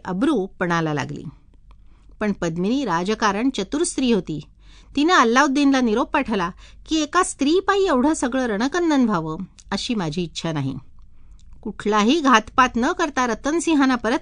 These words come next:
पाठवावं. मी आपल्या सेवेला यायला तयार आहे. फक्त माझ्या मैत्रिणी आणि दासी मला तिथपर्यंत पोचवायला येतील. प्रथम मी आपल्या हातानं स्वामींची सुटका करीन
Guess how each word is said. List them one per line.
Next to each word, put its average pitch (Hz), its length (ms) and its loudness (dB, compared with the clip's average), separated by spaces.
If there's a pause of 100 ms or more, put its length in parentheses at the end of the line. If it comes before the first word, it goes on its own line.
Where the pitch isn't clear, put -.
पाठवावं. 233 460 -2 (580)
मी 277 200 2
आपल्या 190 360 -2
सेवेला 180 420 -4
यायला 156 320 -2 (100)
तयार 147 240 -2
आहे. 127 320 -8 (1000)
फक्त 285 320 -2
माझ्या 220 400 2
मैत्रिणी 254 500 -2
आणि 240 160 0
दासी 214 420 0
मला 214 200 -2
तिथपर्यंत 185 560 -8
पोचवायला 185 500 -4
येतील. 135 300 -4 (840)
प्रथम 214 320 0
मी 254 360 2 (180)
आपल्या 220 360 0
हातानं 226 380 -2
स्वामींची 226 520 0
सुटका 247 340 -2
करीन 175 320 -4